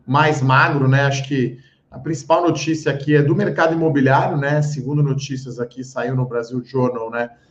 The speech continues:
A X P, né, através do seu fundo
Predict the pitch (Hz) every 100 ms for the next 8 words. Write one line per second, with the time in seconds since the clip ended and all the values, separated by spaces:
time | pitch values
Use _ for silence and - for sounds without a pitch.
0 | _ - 127 - 131 - - 160 156 -
1 | - - _ _ - 131 139 127 131 127
2 | 131 131 - 143 - - 151 143 120 -